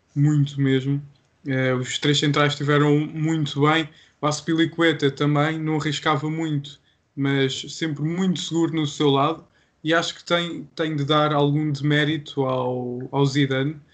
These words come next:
que é verdade tem algumas lesões, mas também tentou jogar num sistema de três centrais. Claro que depois variava muito, como o Militão, eh, conseguia passar de central para lateral, muito facilmente. Ahm,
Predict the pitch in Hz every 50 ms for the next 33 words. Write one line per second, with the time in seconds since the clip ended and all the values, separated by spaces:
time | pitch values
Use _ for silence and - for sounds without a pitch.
0 | _ _ _ _ _ - - - 139 135 131 131 131 131 131 131 127 127 127 123
1 | 127 135 135 135 127 143 151 147 147 147 - 143 139 135 131 131 135 139 139 139
2 | 135 143 156 156 143 147 151 139 143 151 160 156 139 139 139 135 - - 147 147
3 | 147 143 143 151 139 - 151 143 139 139 147 143 139 135 143 147 143 139 143 -
4 | - 143 143 139 143 147 143 139 143 - - 139 139 143 156 160 151 147 - -
5 | 147 135 - - - - 151 139 127 139 143 143 147 143 135 139 139 147 156 151
6 | 143 143 - - 135 135 135 135 135 131 135 - 147 139 135 135 - - _ _
7 | _ _ _ _ - 127 127 127 123 143 139 139 - 147 143 143 147 139 - 151
8 | 147 143 - - 143 139 139 143 143 139 135 135 - 139 135 131 139 139 139 -
9 | 143 156 156 160 151 151 - - 139 139 131 - - 139 139 - - 147 151 160
10 | 165 170 170 - - - _ _ _ _ _ _ _ _ _ - 139 135 131 131
11 | 131 127 131 131 131 131 131 131 131 131 131 131